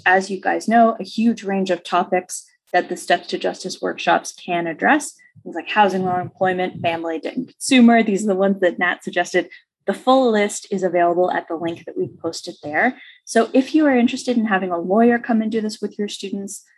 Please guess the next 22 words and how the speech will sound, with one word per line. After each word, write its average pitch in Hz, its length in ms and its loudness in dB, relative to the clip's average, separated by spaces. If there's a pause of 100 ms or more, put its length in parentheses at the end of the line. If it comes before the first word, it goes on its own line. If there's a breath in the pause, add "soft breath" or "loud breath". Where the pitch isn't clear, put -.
(300 soft breath)
um, 170 480 2
you 190 160 -6
can 196 220 -2
either 247 400 2
just 214 240 -4
use 202 320 -2
the 180 80 -4
classroom 226 520 0
visit 208 300 -4
request 214 400 -6
form 269 460 2
and 190 100 0
just - 260 -6
put, 220 220 2 (420)
"Would 170 180 0
like 180 200 4
a 180 40 4
lawyer 170 420 2
Steps - 460 -6
to 170 100 -10
Justice - 520 -6
workshop," 247 420 -4